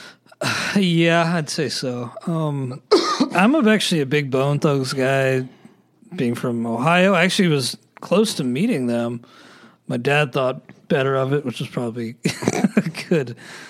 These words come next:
thing at the time 'cause I was, like, eight or nine. But when The Art of War came out,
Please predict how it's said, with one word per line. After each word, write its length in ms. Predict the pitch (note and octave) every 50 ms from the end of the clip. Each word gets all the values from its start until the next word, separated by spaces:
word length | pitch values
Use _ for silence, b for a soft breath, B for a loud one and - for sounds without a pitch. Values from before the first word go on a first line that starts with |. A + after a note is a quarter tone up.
| B B B
thing 180 | - D3+ C3+ C3
at 80 | B2
the 60 | -
time 240 | - - D3 C3+ B2+
'cause 100 | A#2 -
I 40 | A#2+
was, 120 | A2+ A2+
like, 140 | A#2 A2+ G#2+ A#2
eight 160 | A#2+ A#2 A2+
or 120 | A2+ A2 A2
nine. 320 | A#2+ B2 B2 A#2 A2+ A2
But 160 | A2+ A2+ - B B B B B B B
when 120 | B E3 D#3+
The 100 | D#3+ D3
Art 180 | D3 D#3+ E3
of 120 | D#3+ C#3+ C3+
War 180 | D3+ D3 E3
came 240 | D#3+ - E3+ C#3+ C#3
out, 340 | D3+ F3+ F3+ C#3+ A#2+ B2